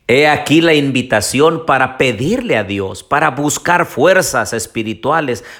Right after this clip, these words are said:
para buscar ánimo y para decirle al Señor que calme nuestras tempestades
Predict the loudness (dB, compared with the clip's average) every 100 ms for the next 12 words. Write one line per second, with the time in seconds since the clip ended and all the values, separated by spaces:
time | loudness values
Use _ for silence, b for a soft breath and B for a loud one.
0 | _ 0 2 0 -2 -2 0 -2 -2 0
1 | 0 0 -2 -2 -4 -8 B B B -2
2 | -2 0 0 2 0 0 0 0 0 -2
3 | -2 -4 -4 -4 -4 -6 -4 -4 -4 -2
4 | 0 4 2 2 0 0 -2 -4 -2 -4
5 | -4 -6 -4 -2 0 0 -2